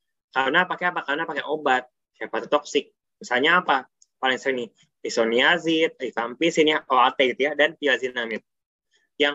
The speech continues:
paling hepatotoksik adalah yang pyrazinamid ya, yang paling hepatotoksik. Gitu. Gejalanya pasti sama, kayak gejala hepatitis akut ya,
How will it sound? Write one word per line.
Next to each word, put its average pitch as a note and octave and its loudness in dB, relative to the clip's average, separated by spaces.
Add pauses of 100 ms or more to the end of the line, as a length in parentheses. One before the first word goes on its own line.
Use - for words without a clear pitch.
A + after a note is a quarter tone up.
paling G3+ 2
hepatotoksik C#3+ -2
adalah C3+ 4
yang G3+ 4 (2250)
pyrazinamid B2+ -2
ya, A#2 -4 (100)
yang A#2+ -6
paling C#3 2
hepatotoksik. A#2 -4 (1040)
Gitu. G#2 -4 (800)
Gejalanya F3+ 4
pasti - -10
sama, F3+ 2 (260)
kayak B2+ 2
gejala C3 6
hepatitis B2+ -8
akut D3 0
ya, D3+ 0